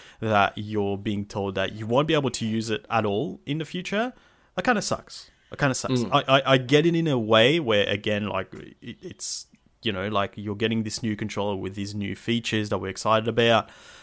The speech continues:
Speaker 1: um, and you wanna use your older controller. But thinking of situations where, like, I've just bought my console, um, I've got a friend coming over, we wanna play something split screen,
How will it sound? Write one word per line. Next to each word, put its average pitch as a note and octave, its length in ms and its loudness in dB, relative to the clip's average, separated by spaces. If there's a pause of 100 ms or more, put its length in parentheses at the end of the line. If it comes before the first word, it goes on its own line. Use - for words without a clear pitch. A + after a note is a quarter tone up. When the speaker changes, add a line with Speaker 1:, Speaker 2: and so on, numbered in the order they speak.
(160)
Speaker 1:
um, G#2 580 0 (100)
and G#2+ 280 0
you G#2+ 220 -6
wanna G#2+ 200 0
use G2+ 280 -2
your G#2+ 140 -4
older F#2+ 240 -4
controller. F2+ 560 -8 (340)
But G#2 400 0 (260)
thinking A#2+ 360 0
of G#2+ 100 0
situations G#2 720 -2
where, F#2+ 520 -4 (100)
like, F#2+ 500 -8 (560)
I've G2+ 160 -6
just A2+ 280 0
bought A2 200 2
my G#2 160 0
console, G#2 800 2
um, F#2+ 440 -4
I've G#2+ 140 -2
got G#2+ 120 0
a - 20 -6
friend A2 320 0
coming G#2+ 260 0
over, G2 380 2
we F#2+ 60 -6
wanna G2+ 200 -6
play G2+ 300 -2
something G2 520 -4
split - 320 -4
screen, A2+ 460 0